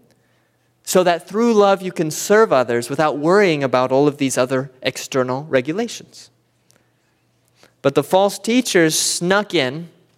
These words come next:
and said, "We don't want Jesus to fulfill it and make it go away." The false teachers were committed to Judaism as a system more than they were committed to Judaism's fulfillment or Judaism's Messiah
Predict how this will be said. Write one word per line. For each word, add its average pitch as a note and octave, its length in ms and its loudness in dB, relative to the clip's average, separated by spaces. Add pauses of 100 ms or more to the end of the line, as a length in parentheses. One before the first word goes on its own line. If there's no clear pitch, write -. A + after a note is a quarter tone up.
(680)
and D3+ 100 -14
said, E3+ 140 0
"We F#3+ 140 4
don't G#3+ 180 2
want A#3+ 240 2
Jesus F3 320 0
to D#3+ 140 -4
fulfill D#3+ 480 2
it D3+ 100 2
and C#3 160 -4
make D3 180 0
it C3+ 160 -2
go C#3 260 4
away." G3+ 580 0 (880)
The D3+ 100 -4
false G#3 280 4
teachers A3 520 0
were D#3+ 120 2
committed F3 580 2
to F3 100 -4
Judaism D#3+ 680 2
as C#3+ 160 -2
a C#3+ 80 0
system A#2+ 640 -2 (760)
more F3+ 460 4
than G3+ 160 2
they F3 160 2
were E3+ 160 2
committed D3+ 600 2 (460)
to - 80 -10
Judaism's D3 560 2
fulfillment D3 800 -2 (400)
or C#3+ 140 2
Judaism's D#3+ 720 2
Messiah D#3+ 680 0